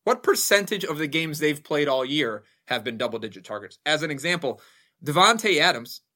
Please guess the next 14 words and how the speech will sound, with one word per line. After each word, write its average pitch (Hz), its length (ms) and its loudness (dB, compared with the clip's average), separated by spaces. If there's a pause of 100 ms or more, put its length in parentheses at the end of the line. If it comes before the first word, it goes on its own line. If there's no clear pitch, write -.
(480)
has 151 140 -4
had 147 240 -2
double-digit 185 480 -2
targets 151 280 -4
in 143 100 -10
seventy-five 180 840 0
percent 151 300 -4
of 135 60 -8
the 139 40 -4
games 123 300 -8
he's 117 160 -12
played 117 280 -6
this 92 200 -14
year. 71 180 -18